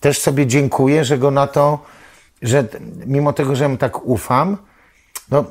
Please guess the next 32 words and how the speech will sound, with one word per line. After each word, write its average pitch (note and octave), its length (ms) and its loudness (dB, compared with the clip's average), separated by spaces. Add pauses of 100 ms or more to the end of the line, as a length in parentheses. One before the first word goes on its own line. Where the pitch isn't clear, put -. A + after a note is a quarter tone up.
(100)
kiedyś D#3 240 0
Paweł D#3 220 2
mi C3 60 0
powiedział: A#2+ 320 2
"Ja C3+ 100 4
potrzebuję C#3+ 500 0
operatora, A#2 560 2
który G#2+ 240 -2
pójdzie D3+ 320 0
za A#2+ 180 2
mną, G#2+ 340 2 (380)
ale B2+ 220 4
też - 260 0
tupnie D3 360 0
nogą, C3 520 4 (400)
jak C#3 260 4
poczuje", D#3 440 2
ja C#3+ 160 2
nie F#3 140 2
chcę, E3 320 0
ja C#3+ 140 2
nie F3 140 2
chcę - 180 -2
być C3+ 260 -2 (260)
alfą D3 320 2
i B2+ 100 2
omegą, G#2 520 -2
ja C3+ 120 2
też C#3+ 240 -4
nie G2 60 -8
chcę G#2 220 -16
być. - 340 -20